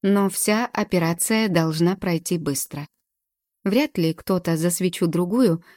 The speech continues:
найдёт мою лошадку и уведёт. А если посмеет, то я его из-под земли достану. Всё шло гладко вплоть до того самого момента, как я вылезла на дорогу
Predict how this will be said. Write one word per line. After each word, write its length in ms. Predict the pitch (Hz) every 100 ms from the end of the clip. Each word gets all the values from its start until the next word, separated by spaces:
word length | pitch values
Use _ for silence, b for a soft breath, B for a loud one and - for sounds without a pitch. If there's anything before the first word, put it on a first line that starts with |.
| B
найдёт 460 | 196 202 170 151 -
мою 240 | 165 175
лошадку 560 | 190 196 247 247 - 214
и 160 | 196
уведёт. 540 | 190 175 160 135 139 - _ _ _ _ _ _ _
А 80 | 180
если 320 | 175 175 185
посмеет, 720 | 175 180 175 214 269 202 143 - B B
то 80 | 220
я 220 | 220 220
его 200 | 214 208
из-под 420 | - 226 - 220
земли 280 | 202 220 175
достану. 580 | 147 151 - 151 147 156 _ _ _ _ _ _ _ _ _ _ _ _ _ _
Всё 300 | - - 190
шло 300 | 170 175 170
гладко 500 | 156 180 240 - 170
вплоть 440 | 151 - 185 180 156
до 120 | 170
того 240 | 175 165
самого 380 | 165 165 160 165
момента, 560 | 160 165 226 247 240 233 B B B
как 200 | - 233
я 180 | 269 311
вылезла 420 | 208 208 175 170
на 140 | 170
дорогу 460 | 170 175 247 226 240